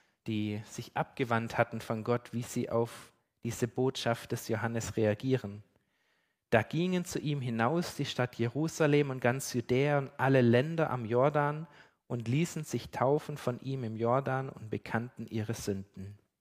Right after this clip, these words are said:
Wie empfangen wir Gott? Wie bereiten wir uns darauf vor? Bekennen wir unsere Sünden?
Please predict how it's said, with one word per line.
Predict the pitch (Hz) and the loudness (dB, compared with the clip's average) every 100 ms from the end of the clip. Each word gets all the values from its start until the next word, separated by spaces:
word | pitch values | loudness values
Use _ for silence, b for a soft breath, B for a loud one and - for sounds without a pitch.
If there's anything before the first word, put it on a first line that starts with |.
| _ _ _ _ _ _ _ _ _ _ _ _ _ _ _ _ _ _ _ - | _ _ _ _ _ _ _ _ _ _ _ _ _ _ _ _ _ _ _ -8
Wie | 120 | -6
empfangen | 113 117 123 117 113 107 | -6 -6 -4 -2 -4 -4
wir | 113 135 151 147 _ - | -4 -4 -8 -16 _ -6
Gott? | 131 - - 135 | -6 -6 -8 -4
Wie | 123 | 2
bereiten | 120 123 123 123 120 | 4 4 2 -2 -6
wir | 143 | -6
uns | 151 156 - | -6 -10 -6
darauf | 135 - 110 | -6 -4 -8
vor? | - - 120 147 156 _ _ _ _ _ _ _ _ - | -6 -4 -4 -4 -12 _ _ _ _ _ _ _ _ -6
Bekennen | 117 - 139 165 151 | -4 0 -2 -2 -2
wir | 151 139 | -2 -2
unsere | 139 - - | -8 -6 -6
Sünden? | 113 123 131 160 156 165 | -4 -4 -6 -10 -20 -20